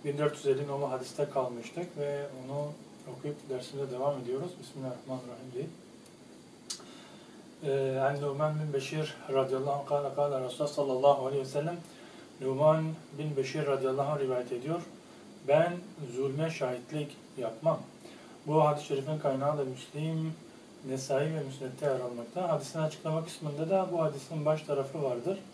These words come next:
Müslim'de geçtiği şekliyle hadisin tamamı şöyledir. Ee,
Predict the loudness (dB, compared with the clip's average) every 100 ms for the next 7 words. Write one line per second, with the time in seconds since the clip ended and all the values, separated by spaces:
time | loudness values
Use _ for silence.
0 | -18 -18 -18 -18 -18 -8 -6 -4 -4 0
1 | 2 4 2 -2 -4 0 0 0 -4 -4
2 | -2 0 0 0 0 -4 -4 0 2 4
3 | 2 4 2 0 -10 -2 0 2 2 0
4 | -2 -8 -18 -20 -18 -10 -8 -8 -12 -16
5 | -16 -14 -12 -10 -10 -10 -14 -14 -16 -18
6 | -18 -18 -18 -6 2 4 6 4